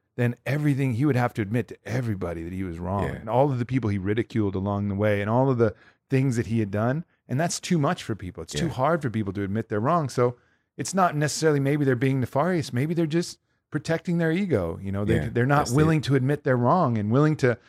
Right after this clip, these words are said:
Speaker 1: rethink and be mentally flexible
Speaker 2: You know, do you
Speaker 1: and
Speaker 2: know how
Speaker 1: adapt.
Speaker 2: difficult that is for a human being to do?
Speaker 1: Yeah.
Speaker 2: Um, because the number one driving force of the human psyche is to stay congruent with the ideas it carries of itself. Like,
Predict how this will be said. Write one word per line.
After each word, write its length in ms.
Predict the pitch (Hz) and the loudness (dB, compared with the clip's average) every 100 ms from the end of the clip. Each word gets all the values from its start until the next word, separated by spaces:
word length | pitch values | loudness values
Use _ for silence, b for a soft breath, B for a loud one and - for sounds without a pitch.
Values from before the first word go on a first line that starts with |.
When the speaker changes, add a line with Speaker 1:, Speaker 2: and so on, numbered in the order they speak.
| b - | b -4
Speaker 1:
rethink 640 | 110 151 151 - 180 156 | 2 2 2 -2 -2 0
and 140 | 107 107 | -2 -2
be 100 | 131 | 0
mentally 520 | 123 135 - 127 107 | 2 2 0 0 -2
flexible 760 | - 131 151 - 98 90 87 - _ _ | 0 0 0 -2 -4 -4 -6 -10 _ _
Speaker 2:
You 100 | 101 | -8
know, 180 | 95 - - | -8 -10 -2
do 100 | 123 | 2
you 20 | |
Speaker 1:
and 40 | 143 | 4
Speaker 2:
know 100 | 127 | 6
how 80 | 120 | 6
Speaker 1:
adapt. 120 | 110 | 6
Speaker 2:
difficult 440 | 110 107 120 95 | 4 4 2 2
that 160 | 90 87 | 4 6
is 160 | 87 - | 4 2
for 180 | 87 | 0
a 40 | 78 | 0
human 260 | 87 78 | 0 0
being 200 | 71 78 - | 0 -2 -4
to 100 | 73 | -6
do? 360 | 71 71 92 - _ - - | -2 -2 -4 -8 _ -20 -6
Speaker 1:
Yeah. 240 | 117 151 | 0 2
Speaker 2:
Um, 100 | 78 | 2
because 280 | 76 85 95 | 2 2 4
the 60 | 87 | 4
number 280 | 90 113 117 | 4 6 8
one 200 | 107 82 | 8 6
driving 360 | 85 92 85 | 6 6 4
force 320 | - 87 80 | 2 2 4
of 80 | 78 | 2
the 80 | 78 | 0
human 260 | 90 78 73 | 0 0 0
psyche 480 | 90 80 - 71 - | 0 0 -2 -10 -8
is 180 | 78 | -6
to 80 | 78 | -6
stay 260 | - 98 95 | 0 2 4
congruent 580 | 82 78 90 87 73 78 | 0 0 2 2 0 -4
with 120 | 76 | -4
the 80 | - | -2
ideas 440 | 78 69 80 71 | -2 -2 -2 -4
it 120 | 67 | -4
carries 340 | - 92 78 69 | 0 2 2 0
of 100 | 67 | -6
itself. 520 | - - - - _ _ _ _ _ 78 | -8 -8 -10 -14 _ _ _ _ _ -10
Like, 140 | - | -10